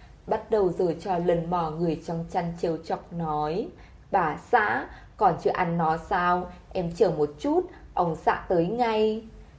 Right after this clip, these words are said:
Ngải Tuyết cầm một cái gối ném vào mặt anh, "Sắc lang, em đói bụng."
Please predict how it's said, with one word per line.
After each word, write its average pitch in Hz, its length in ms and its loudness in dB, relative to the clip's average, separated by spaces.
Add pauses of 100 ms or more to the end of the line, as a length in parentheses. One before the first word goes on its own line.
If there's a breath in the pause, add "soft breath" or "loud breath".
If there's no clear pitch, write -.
(160)
Ngải 170 340 0 (180)
Tuyết 294 160 -2 (100)
cầm 190 220 0
một 165 220 6
cái 151 260 0
gối 165 180 0
ném 175 320 -2
vào 247 220 0
mặt 165 200 -2 (100)
anh, 175 420 -4 (280 loud breath)
"Sắc 392 300 0
lang, 311 360 2 (220 loud breath)
em 330 220 2
đói 302 200 6
bụng." - 300 6